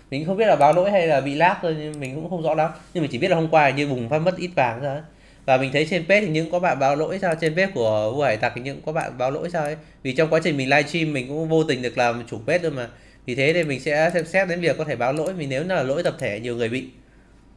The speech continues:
Rồi, và bây giờ mình tiếp tục tấn công với đội, à không,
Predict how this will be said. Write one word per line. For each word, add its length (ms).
Rồi, 260
và 60
bây 160
giờ 160
mình 160
tiếp 180
tục 180
tấn 160
công 280
với 120
đội, 340
à 220
không, 140